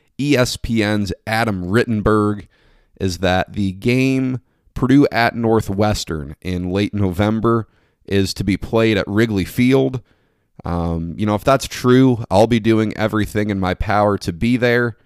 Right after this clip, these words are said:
I am a big Cubs fan, absolutely love Wrigley Field and the Wrigleyville area.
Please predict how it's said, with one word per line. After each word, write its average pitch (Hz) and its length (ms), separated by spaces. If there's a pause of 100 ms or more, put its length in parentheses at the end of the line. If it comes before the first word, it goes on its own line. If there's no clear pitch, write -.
(320)
I 82 220
am 87 180
a 87 240
big 95 360
Cubs 117 380
fan, 110 480
absolutely 98 640
love 95 360
Wrigley 98 320
Field 110 560 (500)
and 92 260
the 92 140
Wrigleyville 101 800
area. 110 560